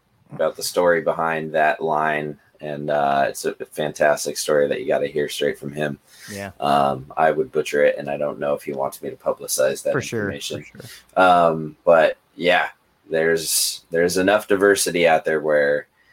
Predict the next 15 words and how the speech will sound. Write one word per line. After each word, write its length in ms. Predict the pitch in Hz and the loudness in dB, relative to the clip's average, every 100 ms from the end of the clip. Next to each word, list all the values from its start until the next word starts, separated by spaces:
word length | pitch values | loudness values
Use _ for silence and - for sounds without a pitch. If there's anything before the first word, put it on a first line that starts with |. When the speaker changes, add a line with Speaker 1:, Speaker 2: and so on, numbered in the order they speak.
| _ _ - | _ _ -6
Speaker 1:
I 80 | |
think 420 | 85 - 90 85 - | -4 0 -2 -2 -8
because 400 | 87 87 85 82 | -4 2 2 4
I 100 | 80 | 2
have 300 | 80 78 - | 0 0 -4
this 240 | 85 - | -4 -4
female 760 | - 85 82 85 85 82 82 _ _ 78 | -6 -8 -4 0 0 0 -4 _ _ -14
Mog 480 | 78 78 78 80 | -4 0 0 0
Schofield 800 | - - 80 80 92 95 95 107 - _ _ _ - | -4 -6 -4 -4 0 2 0 -4 -14 _ _ _ -4
animal, 560 | 98 104 104 104 104 - | 0 2 4 6 6 4
I 280 | 82 80 82 | 2 4 2
will 340 | 85 80 78 | 2 2 0
hold 320 | - 85 85 | 2 2 4
out 240 | 82 85 - | 4 2 0
for 640 | - 82 80 78 78 | -2 0 2 2 2